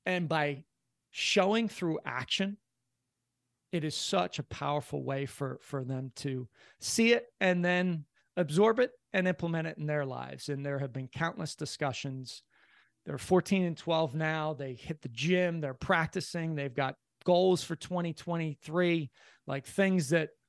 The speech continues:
I never did when I was growing up. They've meditated three plus years now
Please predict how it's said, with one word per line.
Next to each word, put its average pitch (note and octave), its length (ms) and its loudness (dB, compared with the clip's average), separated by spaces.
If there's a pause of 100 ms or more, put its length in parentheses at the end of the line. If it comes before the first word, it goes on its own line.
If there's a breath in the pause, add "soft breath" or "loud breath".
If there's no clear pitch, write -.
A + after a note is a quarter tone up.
(200)
I G#3 180 4
never D#3+ 300 2
did C#3 140 -4
when C3+ 120 -4
I B2+ 120 -4
was B2+ 180 -10
growing B2+ 280 -6
up. B2 200 -10 (400)
They've D#3+ 140 2
meditated F3+ 600 0 (400)
three G3 220 -2
plus F3+ 360 0
years E3+ 280 0
now C3+ 340 -4